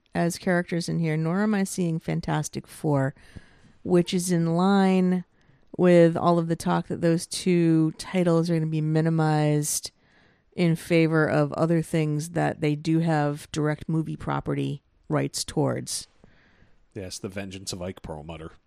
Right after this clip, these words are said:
Speaker 2: That's rumor's been going around for a while. I
Speaker 1: So
Speaker 2: don't know.
Speaker 1: this also could be part of the
Speaker 2: Again,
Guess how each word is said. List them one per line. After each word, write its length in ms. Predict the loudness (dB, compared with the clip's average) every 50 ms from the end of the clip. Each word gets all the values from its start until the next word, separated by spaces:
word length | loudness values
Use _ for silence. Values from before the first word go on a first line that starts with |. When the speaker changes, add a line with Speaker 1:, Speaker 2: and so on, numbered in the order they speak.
| _
Speaker 2:
That's 280 | -18 -18 -16 -16 -16 -14
rumor's 360 | -10 -8 -8 -6 -6 -8 -10 -10
been 120 | -10 -10
going 240 | -8 -6 -6 -6 -8
around 340 | -8 -8 -8 -8 -10 -10 -8
for 120 | -8 -6
a 60 | -6 -6
while. 420 | -6 -6 -8 -8 -10 -12 -12 -12 -10 -6
I 40 | -4
Speaker 1:
So 60 | -2
Speaker 2:
don't 80 | 0 2
know. 60 | 2 2
Speaker 1:
this 200 | 2 0 -4 -2 2
also 380 | 4 4 4 4 4 4 2 4
could 160 | 4 2 0
be 100 | 0 0
part 280 | 0 2 4 6 6 6
of 100 | 4 2
the 60 | 2
Speaker 2:
Again, 340 | 4 4 4 4 2 -2